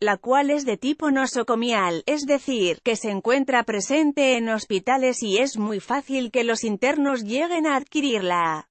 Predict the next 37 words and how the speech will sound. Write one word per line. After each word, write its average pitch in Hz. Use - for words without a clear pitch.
Podría 269
interesarte, 247
indigna 285
a 247
México 311
la 226
violación 214
de 226
una 277
bebé 240
en 262
Oaxaca. 214
Despide 330
I 226
M 254
S 262
S 277
a 233
doctores 262
del 185
Hospital 220
La 214
Raza 208
tras 233
muerte 269
de 202
una 277
bebé. 226
Esta 254
empresa 277
de 233
talco 277
para 226
bebés 226
enfrenta 269
cientos 277
de 175